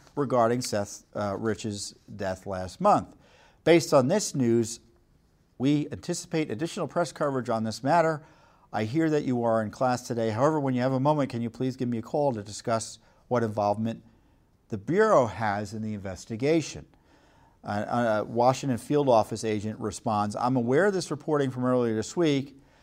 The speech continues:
but not any specific involvement in any related case. I don't know what that means. I, I, I'm reading it to mean we're not involved, but it, it reads oddly. Um,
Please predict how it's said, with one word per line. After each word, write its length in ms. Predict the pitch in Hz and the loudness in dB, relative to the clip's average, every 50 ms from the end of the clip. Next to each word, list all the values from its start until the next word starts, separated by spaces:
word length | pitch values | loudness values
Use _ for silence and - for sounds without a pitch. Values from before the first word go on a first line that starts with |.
| _ _ _ _ | _ _ _ _
but 160 | 135 131 127 | 0 2 4
not 240 | 131 139 143 143 - | 4 6 6 6 4
any 180 | 139 143 147 139 | 2 0 0 0
specific 560 | 110 - - 123 - - 143 139 - 143 - | -2 -4 -6 -4 -2 -2 -2 -2 -4 -4 -4
involvement 680 | 127 113 104 120 123 127 131 127 131 123 117 110 110 - - _ | -4 -2 2 4 6 6 6 4 2 0 -2 -2 -4 -8 -10 _
in 140 | - 113 113 | -8 -4 -4
any 200 | 117 117 117 113 | -2 -2 -2 -2
related 460 | 104 107 104 110 110 107 98 92 92 | -2 -2 -2 0 0 -2 -2 -4 -8
case. 480 | - - 160 123 95 90 - - - - _ _ _ _ _ _ _ _ | -8 -4 -4 -4 -4 -4 -8 -14 -14 -18 _ _ _ _ _ _ _ _
I 100 | - 151 | -2 0
don't 160 | 196 202 175 147 | 0 0 0 0
know 80 | 127 | 0
what 160 | 113 110 101 | 0 -2 -2
that 240 | 117 110 104 - - | -2 -4 -4 -4 -4
means. 400 | 107 113 123 131 156 165 147 135 | -4 -4 -2 -2 -4 -6 -8 -8
I, 120 | 123 110 98 - - _ | -8 -10 -10 -12 -14 _
I, 120 | 107 104 - - _ - - | -12 -12 -12 -14 _ -12 -8
I'm 240 | - 104 101 101 95 | -6 -4 -4 -4 0
reading 300 | 113 147 180 175 147 123 | 0 2 2 2 2 0
it 100 | 104 - | -2 -4
to 80 | 113 | -4
mean 460 | 101 107 110 104 101 101 98 98 104 - - _ | -4 -4 -4 -4 -4 -6 -8 -10 -12 -14 -18 _
we're 140 | - 113 107 | -8 -6 -4
not 220 | 104 107 101 92 92 | -4 -4 -4 -6 -8
involved, 560 | 90 87 117 127 117 101 104 107 107 98 92 | -6 -2 0 2 2 2 0 -2 -4 -4 -6
but 180 | 110 104 - - - | -8 -8 -8 -10 -18
it, 120 | 104 107 - _ _ _ _ _ _ _ | -20 -20 -20 _ _ _ _ _ _ _
it 80 | - 98 - _ - 139 131 - _ | -16 -16 -16 _ -20 -20 -20 -20 _
reads 380 | 117 123 135 143 139 139 - - - | -4 -4 -2 -2 -4 -6 -10 -10 -8
oddly. 580 | 95 107 117 117 104 101 98 82 71 78 82 _ _ _ _ _ _ _ - - _ _ _ _ _ _ _ _ _ - | -4 -4 -4 -4 -6 -8 -10 -10 -10 -12 -18 _ _ _ _ _ _ _ -20 -20 _ _ _ _ _ _ _ _ _ -8
Um, 520 | 98 104 101 95 95 95 92 95 95 | -4 -2 -2 -2 -2 -2 -4 -6 -8